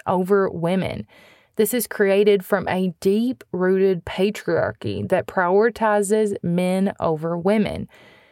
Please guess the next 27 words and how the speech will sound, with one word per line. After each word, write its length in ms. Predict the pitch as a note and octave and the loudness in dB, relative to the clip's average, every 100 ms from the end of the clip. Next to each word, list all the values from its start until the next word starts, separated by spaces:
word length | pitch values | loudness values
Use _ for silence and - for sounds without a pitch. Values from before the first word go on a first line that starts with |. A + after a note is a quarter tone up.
| _ - | _ -2
Male 220 | G#3 C#4 | 2 2
privilege 500 | A#3+ A3+ G#3 A3 G#3 | 2 2 4 2 2
isn't 200 | - F#3 | -2 -2
helping 480 | F3+ F#3+ F#3 F3 E3+ F#3+ | -2 -4 -2 -2 -2 0
anyone 520 | G#3+ G#3+ G#3 G#3 G3+ | 2 4 2 2 0
ultimately, 720 | - F#3 - F3 - - - | -2 -4 -4 -6 -4 -4 -2
though. 340 | - F#2 - - - _ _ | -2 -2 -4 -8 -20 _ _
It 80 | G3 | 2
doesn't 260 | G#3+ A3 F#3+ | 2 2 0
help 240 | G3+ - | -2 -2
families 720 | - G#3 G#3+ G#3+ G3+ G3+ G3 | -4 0 2 2 2 2 0
where 120 | F#3 F3 | 0 0
mothers 680 | F3 F#3 G3 G3+ G3 G3 | 2 2 4 4 2 0
make 300 | F#3+ F3 - | 0 -2 -2
less 500 | E3+ F3 G3 G#3 - A#3 F3+ | -2 2 2 0 -4 -10 -4
than 260 | F3 D#3+ | -2 0
male 240 | D#3+ G3+ G#3+ | 2 2 0
partners, 720 | - G#3 G3+ G#3 G3+ G#3 - - - _ | 2 2 4 2 2 -2 -8 -20 -20 _
and 120 | G#3+ G#3+ | 2 2
it 140 | F#3+ | 4
doesn't 420 | G#3 B3 D#4 G#3 | 2 4 2 2
benefit 580 | F#3+ G#3 G#3 G3 - D#3+ | 4 2 2 0 0 0
women 400 | G#3 G#3+ G#3+ G#3+ | 2 2 2 0
in 200 | - F3+ | -2 -4
helping 480 | - G3+ A3+ B3 A#3 | 0 0 0 0 0
to 200 | A3 - | 0 -2
advance 640 | D#3+ E3+ G3+ A3+ G#3+ | -2 0 0 0 -2